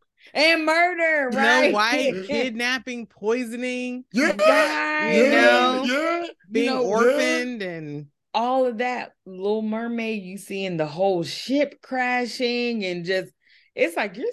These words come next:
Speaker 1: seeing some imagery
Speaker 2: These
Speaker 1: in
Speaker 2: are
Speaker 1: there.
Speaker 2: some dark
Speaker 1: Like, it's a ba-,
Speaker 2: Yeah.
Speaker 1: it's a wonder kids aren't walking around like, uh, looking like a, what is his name? Eeyore. That's a, <laughs> just
Speaker 2: <laughs>
Speaker 1: sad. Like, oh my
Speaker 2: Yes.
Speaker 1: God.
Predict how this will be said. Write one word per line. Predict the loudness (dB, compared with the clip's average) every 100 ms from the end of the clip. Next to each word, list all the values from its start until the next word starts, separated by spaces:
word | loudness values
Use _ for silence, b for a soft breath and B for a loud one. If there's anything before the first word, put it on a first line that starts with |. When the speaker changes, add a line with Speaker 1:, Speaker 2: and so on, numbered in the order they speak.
| -6
Speaker 1:
seeing | -8
some | -6 -10 -10
imagery | -10 -4 -4 0 4
Speaker 2:
These | 4 2
Speaker 1:
in | -4
Speaker 2:
are |
Speaker 1:
there. | -2 -2 0 0
Speaker 2:
some | -2 -4
dark | -8 -2 0
Speaker 1:
Like, | 0 0 -2 -6 -14 _ _ _ _ _ _ _ _ _ _ _ _ B B B
it's | -4 -2
a | 0
ba-, | 2
Speaker 2:
Yeah. | 2 2
Speaker 1:
it's | 2
a | 2
wonder | 2 0 0
kids | -2 -2 -4 -2
aren't | -4 -4
walking | -4 -4 -6 -8
around | -6 -6 -4 -6 -4
like, | -4 -4 -6 -6
uh, | -4
looking | -4 -6 -6 -6
like | -8 -6
a, | -6 -4
what | -4
is | -6
his | -10 -8
name? | -6 -6 -6
Eeyore. | 0 2 2 -2 -10 _ _ _ -4
That's | 0 2 4
a, | 4 2 -2 -6 -4 2 2 2 -2 -2 -4 -4 -4 -6
<laughs> |
just | -4 -4 -4 -2
Speaker 2:
<laughs> |
Speaker 1:
sad. | 0 2 2 0 -2 -6 -6
Like, | -6
oh | -2
my |
Speaker 2:
Yes. | -2 -2 -4
Speaker 1:
God. | -8 -8 -10